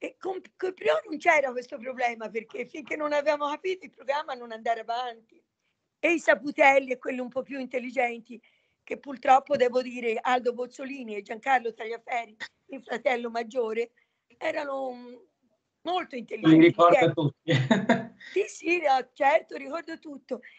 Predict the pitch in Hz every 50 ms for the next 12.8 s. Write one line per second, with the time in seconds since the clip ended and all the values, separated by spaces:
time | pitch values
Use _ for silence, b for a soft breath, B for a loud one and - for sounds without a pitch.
0 | b b b - - 330 349 349 359 320 311 302 294 294 294 - - 339 349 370
1 | 392 - - 302 269 262 269 269 254 269 262 262 285 349 381 - 339 277 262 233
2 | 262 254 247 247 247 233 294 302 285 285 269 254 247 233 - - 392 349 349 -
3 | 311 277 _ _ _ _ _ _ _ _ _ - 277 285 294 285 269 - - 294
4 | 277 285 302 302 302 311 320 370 370 339 285 226 208 - _ _ - 254 262 220
5 | 277 277 269 277 285 277 285 285 294 339 359 339 330 302 302 302 - - 311 311
6 | 320 330 349 381 381 571 539 - _ _ _ _ _ _ _ - - 294 285 302
7 | 302 302 330 320 - 311 247 269 311 311 320 330 311 311 - 294 - _ _ _
8 | - 339 311 262 220 _ _ _ - - - _ _ _ _ _ _ _ _ _
9 | _ _ _ _ _ _ _ _ - 294 254 220 - 320 302 302 - 339 302 262
10 | 269 269 339 370 349 285 269 285 247 214 285 277 - - 294 277 269 - 339 -
11 | 370 392 - - - - - _ _ _ _ _ _ _ - 302 294 262 277 214
12 | 285 285 277 277 277 262 262 254 - - - - - _ _ _